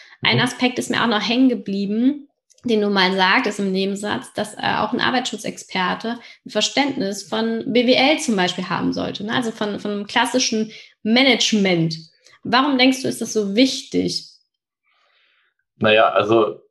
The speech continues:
Speaker 2: äh, wir müssen über uns ja über eins im Klaren sein, äh, die Menschen vor Ort, und das betrifft die Führungskräfte in der Linie bis hin zur operativsten Führungskraft, als auch die gewerblichen,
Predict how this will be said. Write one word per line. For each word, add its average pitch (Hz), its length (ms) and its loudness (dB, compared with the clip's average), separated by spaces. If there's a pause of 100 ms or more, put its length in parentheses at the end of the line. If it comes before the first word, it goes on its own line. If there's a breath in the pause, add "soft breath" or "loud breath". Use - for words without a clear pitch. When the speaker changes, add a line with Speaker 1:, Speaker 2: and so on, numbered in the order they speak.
(140)
Speaker 2:
äh, 104 320 0 (100)
wir 107 160 -2
müssen 117 380 0
über 110 320 -2
uns 120 180 0
ja 107 100 -4
über 98 220 0
eins 107 240 -4
im - 140 -12
Klaren 101 420 2
sein, 113 560 2
äh, 95 400 0
die 90 480 -8 (540)
Menschen 95 580 -2
vor - 220 -6
Ort, - 440 -2
und 95 460 -6
das 92 220 -2
betrifft - 380 -6
die 95 40 -10
Führungskräfte 113 680 -4
in 98 180 -4
der 87 80 2
Linie 98 380 0
bis 104 200 -8
hin 95 180 -6
zur 87 460 -2
operativsten - 760 -10
Führungskraft, 113 800 -4
als 95 280 -2
auch - 160 -6
die 95 100 -14
gewerblichen, 120 840 -2